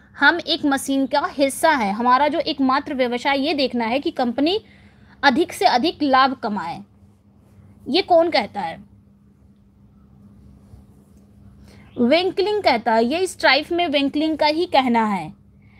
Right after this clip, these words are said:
इनका कहना ये है कि जो मजदूर हैं, मजदूरों को एक मशीन के पुर्जे के रूप में देखा जा रहा है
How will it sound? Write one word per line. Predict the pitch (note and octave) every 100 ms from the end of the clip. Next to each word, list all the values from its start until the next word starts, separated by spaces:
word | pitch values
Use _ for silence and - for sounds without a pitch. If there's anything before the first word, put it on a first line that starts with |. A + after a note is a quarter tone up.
| - -
इनका | C#4 E4
कहना | E4 E4+ E4
ये | E4 D4+ E4+
है | D#4+ C4 D4+
कि | F4+
जो | F#4
मजदूर | E4+ C#4 G#3 A3+ D4+ G#4+
हैं, | D#4 C4+
मजदूरों | D4+ C4+ A3+ D4+ F#4
को | F#4+
एक | F#4
मशीन | C#4 C4+ F4 F4+
के | F#4+
पुर्जे | - D4+ B3+ F4+
के | F4
रूप | D#4 D4
में | D4
देखा | C4+ B3+
जा | G#3+ G#3+
रहा | G3+ F3+
है | D#3 D#3+